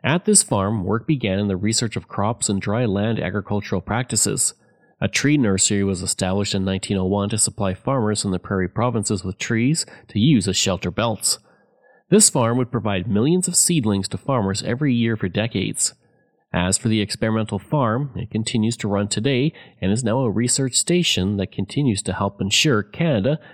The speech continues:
is at the forefront when it comes to agricultural innovations. The community of Indian Head began to grow thanks to the Bell Farm operation and the railroad that had been built through. In nineteen oh two, Indian Head was incorporated as a town,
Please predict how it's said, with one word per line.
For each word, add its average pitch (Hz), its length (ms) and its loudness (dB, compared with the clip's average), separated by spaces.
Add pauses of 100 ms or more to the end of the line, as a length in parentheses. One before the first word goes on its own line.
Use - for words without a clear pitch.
(160)
is 92 80 -4
at 95 120 -2
the - 80 -8 (100)
forefront 165 640 2
when 117 140 -6
it 117 100 -10
comes 95 360 0
to - 100 -4
agricultural 95 680 -2
innovations. 95 800 -2 (1400)
The 170 80 6
community 269 340 6
of 220 80 2
Indian 135 440 2
Head 95 260 0
began 101 260 0
to 98 80 0
grow 95 480 0
thanks 104 320 0
to - 80 -4
the 110 100 -2
Bell 113 220 0
Farm 139 340 -2
operation 127 800 2
and 90 160 -2
the 90 60 2
railroad 101 560 2
that 107 60 0
had 87 80 0
been 92 220 -2
built 90 260 -2
through. 123 400 0 (580)
In 101 160 4
nineteen 92 360 0
oh 90 100 0
two, 131 420 2
Indian 151 320 2
Head 95 180 0
was 95 160 2
incorporated 110 640 -2
as 95 140 -2
a 95 60 2
town, 151 420 0